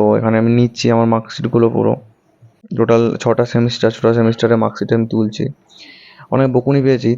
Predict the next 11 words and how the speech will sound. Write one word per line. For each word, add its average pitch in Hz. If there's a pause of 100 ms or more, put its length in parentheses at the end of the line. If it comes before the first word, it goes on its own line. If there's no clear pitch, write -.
তাও 113 (380)
সিগনেচার 117
করে 113
পর 113
মার্কশিটগুলো 110
নিচ্ছি, 110
কারণ 107
এটা 107
নেওয়া 107 (260)
অত্যন্ত 113
জরুরি। 107